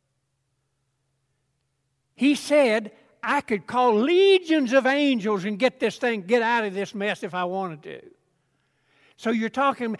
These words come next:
and legions is a na-, is another term for a group, a military group.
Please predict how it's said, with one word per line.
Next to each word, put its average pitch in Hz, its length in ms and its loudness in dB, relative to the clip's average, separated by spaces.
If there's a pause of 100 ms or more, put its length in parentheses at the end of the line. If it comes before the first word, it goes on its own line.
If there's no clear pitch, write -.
(100)
and 202 240 -6
legions 233 540 -4
is 196 280 -6
a 180 100 -8
na-, 247 440 -6
is 208 200 -4
another 208 380 -6
term 196 600 -6 (220)
for 220 260 -2
a 185 160 -4
group, 214 640 -4 (340)
a 185 100 -2
military 185 540 -4
group. 156 400 -12